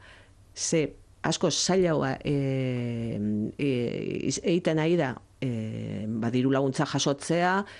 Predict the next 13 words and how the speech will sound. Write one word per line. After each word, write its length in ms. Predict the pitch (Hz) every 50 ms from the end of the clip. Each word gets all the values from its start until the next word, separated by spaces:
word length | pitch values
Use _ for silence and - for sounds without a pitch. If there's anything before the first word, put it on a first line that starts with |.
| - - - -
eta, 380 | - 170 160 - 139 135 123 - -
eh, 340 | - 147 143 135 - - - - - - -
orain 200 | - 151 160 156
dela 140 | 160 156 156
gutxi 180 | 151 160 - 185 156 151 151
datuak 300 | - - 170 165 - 143
sortu, 300 | - - 156 - - 165 -
eh, 160 | 165 156 147
atea 300 | 143 139 143 - 170 151
dira 200 | 151 151 147 143
baita 360 | 143 147 143 143 - 156 151
ere, 260 | 156 156 175 175 170 - - - - - - - - - - -
em, 680 | 139 135 127 127 123 120 123 123 120 117 117 113 101